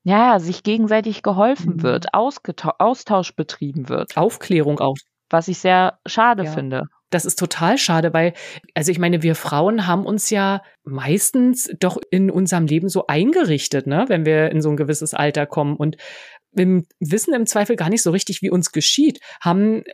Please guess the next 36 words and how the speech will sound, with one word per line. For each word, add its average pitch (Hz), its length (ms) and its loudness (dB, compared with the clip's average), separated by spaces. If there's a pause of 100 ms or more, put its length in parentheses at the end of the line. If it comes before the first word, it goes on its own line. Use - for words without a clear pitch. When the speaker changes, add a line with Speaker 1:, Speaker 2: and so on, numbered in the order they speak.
(120)
Speaker 2:
wenig 202 720 2
Menschen, 190 380 2
mit 196 120 0
denen 175 120 2
wir 165 40 0
uns 147 100 -4
austauschen 190 500 -2
können 240 200 -2
und 170 180 0
sind 160 160 0
dem 208 120 0
irgendwie 180 240 0
so 175 120 -2
ein 160 80 0
bisschen 190 480 0 (140)
ausgeliefert. 269 840 0 (360)
Und 208 480 0 (140)
das 165 220 -2
Umfeld 240 720 0
steht - 240 0
daneben 202 280 2
und 202 140 0
guckt - 180 -4
zu - 100 0
und 240 80 0
denkt 175 160 0
sich, - 260 -4
„Äh, 151 140 2
was 147 100 0
ist - 60 -6
denn 151 60 -4
bitte 147 160 -4
mit 135 200 -4
ihr 233 220 0
los?“ 135 420 -4
<laughs> - 680 -8